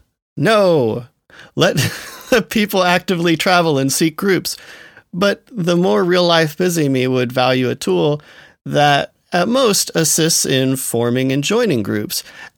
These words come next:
at most being the key." He says, uh, they would be fine without it, though. Um, bringing in the whole, like,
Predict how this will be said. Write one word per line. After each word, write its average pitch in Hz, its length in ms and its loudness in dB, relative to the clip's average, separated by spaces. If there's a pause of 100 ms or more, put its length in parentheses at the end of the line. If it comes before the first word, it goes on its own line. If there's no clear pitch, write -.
at 139 200 2
most 143 720 0 (280)
being 135 260 2
the 117 80 -2
key." 143 380 -2 (600)
He - 60 -10
says, 117 300 -4 (160)
uh, 139 220 -4
they 127 160 -2
would 110 120 -4
be 120 100 -4
fine 226 520 0
without 202 380 0
it, - 160 -6
though. 60 240 -4 (580)
Um, 117 380 -6 (160)
bringing 135 400 0
in 127 200 2
the 135 100 -2
whole, 131 600 -2
like, 139 440 -4